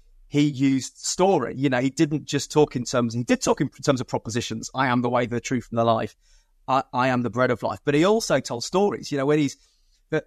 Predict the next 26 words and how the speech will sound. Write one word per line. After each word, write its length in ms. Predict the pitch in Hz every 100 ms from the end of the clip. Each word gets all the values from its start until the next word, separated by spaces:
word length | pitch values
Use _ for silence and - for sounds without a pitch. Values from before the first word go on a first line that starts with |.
| -
a 120 | 139 123
man 200 | 180 190
was 140 | 165
walking 300 | 165 156 151
from 160 | 127 147
Jerusalem 500 | 143 143 - 131 127
to 100 | 117
Jericho. 520 | 135 120 - 107 92
There, 140 | 127 139
there 80 |
was 100 | 139
a 40 | 143
father 340 | 185 175 151
who 80 | 131
had 160 | 135 -
two 160 | 135
sons. 340 | 120 131 117 117
A 60 |
man 120 | 151
went 140 | 151 139
out 140 | 120
to 60 | -
sow 200 | - 127
some 200 | - 117
seed. 280 | - 123 - _ _ -
Uh, 140 | 160